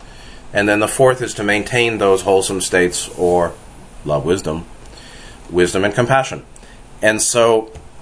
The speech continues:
the write-up, the monk rouses his will, right, requiring effort, to avoid the arising of evil, unwholesome things not yet arisen. That's one.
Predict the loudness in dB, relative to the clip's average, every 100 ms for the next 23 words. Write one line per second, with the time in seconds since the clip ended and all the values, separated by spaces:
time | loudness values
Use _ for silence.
0 | -18 -18 -20 -18 -20 -18 -2 2 6 6
1 | 6 2 0 0 2 0 -2 -10 -16 -20
2 | -20 -20 -10 0 2 4 2 0 -2 -4
3 | -4 -6 0 2 2 0 -6 -12 -2 0
4 | 0 -2 0 2 4 4 2 2 -2 -4
5 | -12 -20 -20 -20 -20 -4 4 6 4 4
6 | 4 4 4 2 4 4 4 2 -2 -2
7 | -2 0 2 4 4 6 4 4 2 2
8 | -2 0 0 2 2 2 4 2 2 0
9 | -2 -4 -8 -18 -20 -20 -20 -12 0 2
10 | 2 0 2 0